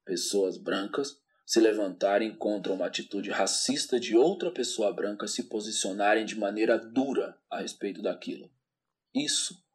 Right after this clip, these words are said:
é ser um bom amigo. A gente protege quem a gente ama, quando percebe que eles estão numa situação de violência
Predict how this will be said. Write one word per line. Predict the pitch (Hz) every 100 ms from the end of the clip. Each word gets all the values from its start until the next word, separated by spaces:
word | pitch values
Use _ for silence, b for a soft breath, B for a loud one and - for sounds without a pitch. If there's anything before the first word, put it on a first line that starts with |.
| _ -
é | 92
ser | - 95
um | 90
bom | 90
amigo. | 87 - - _ _ _ _ _ _ _ B B
A | -
gente | 113 113 -
protege | 110 104 - 98 98 92 90
quem | 87
a | 90
gente | 90 87 -
ama, | 64 - - _ _ _ _ b b b b -
quando | 107 113 113 107
percebe | - 92 87 - 101 101 -
que | - 95
eles | 92
estão | - 92
numa | 95 95
situação | - - 98 85 - 98
de | 98
violência | 101 98 90 90 104 - - 104